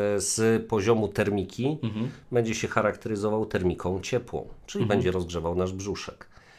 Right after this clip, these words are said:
Speaker 1: E, smak będzie to smak słodki oraz lekko ostry.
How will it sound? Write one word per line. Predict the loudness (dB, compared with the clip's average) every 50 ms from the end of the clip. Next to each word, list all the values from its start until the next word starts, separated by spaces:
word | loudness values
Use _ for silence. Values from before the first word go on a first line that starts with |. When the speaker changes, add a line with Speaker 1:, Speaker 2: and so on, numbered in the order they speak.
| -20 -20 -20 -20 -20 _ -8
Speaker 1:
E, | -2 0 2 2 2 2 0
smak | 0 0 0 2 4 6 6 6 6 4 2 -6 -10 -10 -14 -18 _ _ -10
będzie | -4 0 2 2 2 2 0 -2
to | -2 -2 -4
smak | -4 -4 -2 2 2 2 2 0 -2 -6 -14 -12
słodki | -10 -8 -6 -4 -2 0 0 -2 -2 -4 -10 -8 -6 -6 -6 -8 -12 -16 -10
oraz | -4 -2 0 0 0 -2 -2 -2
lekko | -2 -2 -2 -4 -4 -4 -4
ostry. | -4 -6 -8 -4 -2 -2 -2